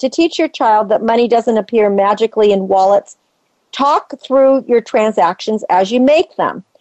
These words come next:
Occasionally, let the kids hand over the cash. They really like paying for things, and I think that it gives them a great sense of, uh, confidence when, you know, they buy something on their own. You're trying to teach them the value.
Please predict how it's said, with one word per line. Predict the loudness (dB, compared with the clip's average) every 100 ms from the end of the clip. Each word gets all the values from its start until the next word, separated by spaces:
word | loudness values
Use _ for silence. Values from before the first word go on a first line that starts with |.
| _ _ -4
Occasionally, | -2 0 0 0 0 -2 -2 0
let | -2 -2
the | -8
kids | -4 0 2 0 -8 -18 -6
hand | -2 0 0 0
over | 0 0 -2
the | -2
cash. | 0 0 0 -4 -18 -20 _ 0
They | 2
really | 2 0 0 2 0 -4 -6
like | -4 -2 -2 _ _
paying | -8 -6 -4 -6
for | -8 -10
things, | -8 -12 -14 -14 -6
and | -2 -2
I | -2
think | 0 -2 -4 _ _ _
that | 0 2
it | 0 0
gives | 2 0
them | 0 0 -2
a |
great | 0 0 0 0
sense | -2 -2 -2 -8 -8 -2
of, | 0 2 0 -2
uh, | 0 2 2 -2
confidence | -2 -2 0 0 -2 -4 -14 _ _ _
when, | 0 2 2 2 0
you |
know, | 2 2
they | 2 2 4 4 2
buy | 0 0 0 -2
something | -2 -4 -2 -2
on | -2 -2 0
their | 0 0
own. | 0 0
You're | -2
trying | -2 -2 0
to | -2
teach | -4 -8 -4
them | -2 -2
the | -2
value. | -2 0 2 2 0 -2